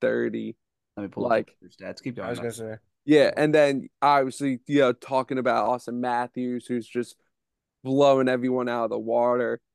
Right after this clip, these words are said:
Speaker 1: with goal scoring, you know, on pace for seventy plus goals. Like, that is insane. Like, we haven't seen that type of goal scoring since, you know,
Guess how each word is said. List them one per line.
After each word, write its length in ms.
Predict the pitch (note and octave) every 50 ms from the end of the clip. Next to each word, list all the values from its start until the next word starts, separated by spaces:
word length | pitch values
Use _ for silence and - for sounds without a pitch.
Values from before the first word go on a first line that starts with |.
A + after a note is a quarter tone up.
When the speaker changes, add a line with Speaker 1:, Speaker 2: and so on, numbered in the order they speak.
| _ _ _ _ -
Speaker 1:
with 320 | - C3 B2 A2 A#2+ A#2+
goal 260 | - C#3 C3+ C3 C3 B2+
scoring, 640 | - - - - B2 B2 A#2+ A#2 A#2 A2+ A2 A#2
you 160 | A#2 A#2+ A#2+
know, 180 | A#2 A#2 A2 -
on 260 | - C3 B2+ B2 A#2+
pace 340 | - B2+ B2 A#2+ A#2+ A#2+ -
for 240 | - A#2+ A#2 - -
seventy 600 | - - - - C#3+ C3 C3+ B2+ C3+ C#3 C3 B2 - _ - - _
plus 600 | B2 A#2 A2 G2 G2+ A#2+ B2 B2+ - - - - _ _ _ _ _ _ _ _ _ -
goals. 640 | - A#2 A#2 A#2 A#2+ B2 B2+ C3+ C#3 C#3 - - _ _ _ _ _ _ _ _ _ -
Like, 280 | - A2+ A#2 A#2 A2+ - _ _
that 280 | - D#3+ D#3 D3 C3 A#2+
is 260 | A#2+ A2+ A2 - - _ _ _ _ _ _ _ _ -
insane. 1200 | C#3+ C#3+ B2 A2 A#2 - - - - - - - - E3+ F3 E3+ D#3 C3 A#2 G#2+ G#2 G#2+ - _ _ -
Like, 260 | B2 C3 C3 B2 A2+ A#2
we 200 | C3+ D#3 E3+ E3
haven't 320 | D#3+ D#3 D3 C#3 C#3 B2
seen 380 | - - - D3+ D3 D3 C#3 C3
that 220 | C#3 C#3 C3+ -
type 220 | - C#3+ C3+ B2 C3
of 120 | B2+ A2+
goal 220 | B2 B2 C3 C3
scoring 500 | - - - - C3+ C3 C3 B2+ B2+ A#2+
since, 400 | - - - A#2+ A#2 A2+ - -
you 160 | - A#2+ B2 A#2+
know, 360 | A2+ A#2 A#2 A2 G#2+ A2